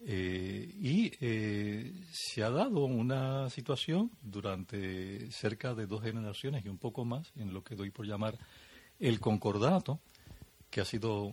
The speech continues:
el, el acuerdo, el acuerdo no escrito entre la intelectualidad montante del último tercio del siglo pasado, eh,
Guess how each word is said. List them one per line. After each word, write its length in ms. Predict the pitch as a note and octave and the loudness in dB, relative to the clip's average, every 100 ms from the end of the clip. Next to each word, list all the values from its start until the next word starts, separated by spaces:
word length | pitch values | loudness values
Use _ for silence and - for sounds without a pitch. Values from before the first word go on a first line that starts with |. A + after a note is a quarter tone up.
| E3 | -4
el, 340 | G#2+ G2 G2 - | -2 -2 -4 -2
el 180 | G#2+ F#2+ | 0 0
acuerdo, 600 | F#2+ A2+ C#3+ C#3 A2+ C3 - - - A#3+ G#3 F3 | 2 6 6 6 0 -4 -14 -20 -18 -14 -8 -4
el 140 | F#2 | -4
acuerdo 380 | F#2 A2 G#2 G2+ | 0 0 2 4
no 140 | G2+ | 4
escrito 580 | G#2 - B2+ C#3 - A#2 - - - - - _ - - | 2 0 -2 -2 -4 -6 -10 -20 -20 -20 -20 _ -20 -4
entre 760 | G#2+ F#2+ F2+ F#2+ F2+ F2+ F2 A#2+ F3 - - - G3+ | 0 0 2 4 4 2 0 -4 -8 -14 -18 -16 -4
la 160 | G#2 F#2+ | 0 2
intelectualidad 640 | F#2 F#2+ F#2 G2 G2 G#2+ | 2 -2 -2 -2 0 2
montante 760 | G#2+ G2 - B2+ D3+ B2 A2+ | 4 2 4 6 6 2 -2
del 140 | G#2+ F#2+ | 0 -2
último 340 | F#2 G#2+ G2+ | -2 0 0
tercio 400 | - G#2+ G#2 A2 | 2 0 0 -4
del 140 | F#2+ F#2 | -4 -4
siglo 260 | G#2 G#2 | -2 -2
pasado, 560 | G#2 G2 - D#3 G#2+ A#2+ - - - - - - - | -2 -2 0 0 0 -6 -16 -20 -20 -20 -20 -20 -4
eh, 480 | G2+ F#2 F#2+ G2+ | 0 2 0 -2